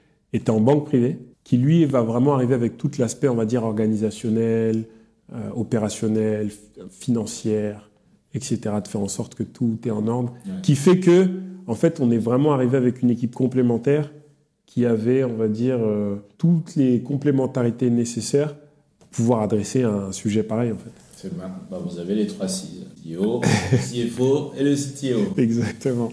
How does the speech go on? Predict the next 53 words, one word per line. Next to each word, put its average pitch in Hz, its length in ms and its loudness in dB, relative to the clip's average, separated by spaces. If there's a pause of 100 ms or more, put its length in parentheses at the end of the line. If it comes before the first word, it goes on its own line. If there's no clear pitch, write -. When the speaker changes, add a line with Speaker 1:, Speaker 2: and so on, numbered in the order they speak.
Speaker 2:
C'est - 220 -4
une 123 100 2
belle 180 160 2
histoire, 175 600 -2
c'est 110 80 -4
un 104 140 2
beau 110 180 2
parcours. 151 800 -4
Ça 104 160 -6
me 101 60 2
fait 131 180 -6
penser 131 540 -6
à 85 540 -6
une 101 140 2
autre 123 120 -2
success 104 440 -8
stories, 110 420 -4
parce - 140 -16
que - 80 -14
du - 120 -14
coup, - 160 -6
moi, 98 260 0
dans 87 200 -4
mon 82 60 -10
domaine, 92 540 -4 (320)
il 90 60 -16
y 90 60 -10
a 85 40 -10
une 85 120 -10
boîte 107 460 -6
qui 92 180 -6
a 87 300 -10 (180)
eu 107 60 -4
exactement 120 520 -2
le 104 100 0
même 95 180 0
parcours. 95 540 -8 (320)
C'est - 160 -14
Cloudflare. 120 840 -4
Ce - 120 -14
qu'ils 190 140 -2
font, 143 420 -4 (140)
bah, 87 200 -10
c'est 95 920 -2
leur 104 200 2
métier, 104 360 0
c'est - 140 -8
de - 60 -18
projeter, 101 380 -2
protéger 113 440 -4
les 120 120 0
sites - 160 -6
internet. 92 360 -4